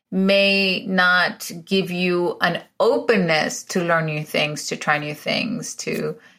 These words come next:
experience new things. Compassionate. Yes. I think compassionate comes from when I was very young age, I kind of wanted to work with people who had disabilities and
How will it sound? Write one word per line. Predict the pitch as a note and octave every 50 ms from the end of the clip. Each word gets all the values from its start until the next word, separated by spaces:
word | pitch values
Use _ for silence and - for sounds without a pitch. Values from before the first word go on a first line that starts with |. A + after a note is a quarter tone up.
| _ _
experience | - F#3+ - - - - - F#3+ F3+ E3 D#3 D3 - - - - - - -
new | - -
things. | - - - - - - - - - - _ _ _ _ _ _ _ _ _ _ _ _ _ _ _ _ _ _ _
Compassionate. | - - B3 A3+ A3+ A3+ A3+ - - A3 A3 A3+ A3 - - G3+ E3+ - - - - - - - - - _
Yes. | - E3+ E3 F3+ - - D#3+ - - - - - - - -
I | - G#3+
think | G#3+ A3 E4 F4 - -
compassionate | - - A3+ G#3+ A3+ - - F#3 F#3 F#3+ F#3+ - - G3 F3 E3+ D#3+ - - -
comes | - F3+ E3 D#3+ D#3+ D#3+ - -
from | - - E3+ D#3+ D#3 D#3 D#3+ D#3 D#3 - - - _ _ _ _
when | - G3
I | F#3+ F#3
was | G3+ G3+ G3
very | G3 A3 B3+ C4+ C4+ B3
young | A3+ A#3 A3 A3 G#3+ G#3
age, | - - F3+ F3 F3+ F3+ F3 - - -
I | F3+ E3+
kind | - - - A#3 A#3
of | A#3+ A#3
wanted | G#3+ G#3+ G3 G3 G3 F#3+ F#3+ -
to | - G3 F3+
work | E3 D#3+ E3+ E3+ E3 D#3+ D#3+ D#3+ D#3+ D#3+ - - _ _ _ _ _ _ -
with | F#3+ F3+ E3+ E3 E3 D#3+ E3 D#3+ - -
people | - F#3+ F#3+ - F3+ F3 F3 E3+
who | E3+ E3+ F3
had | D#3+ D#3 E3+ E3+ - - - - _
disabilities | F#3+ E3+ D#3+ - - G#3+ E3 D#3+ D#3 D#3 - D#3 D#3 D#3+ D#3+ - - - _ _ _ _ _ _
and | - F#3 F3 E3+ E3+ F3 E3+ E3+ F3 F3 F3 E3+ -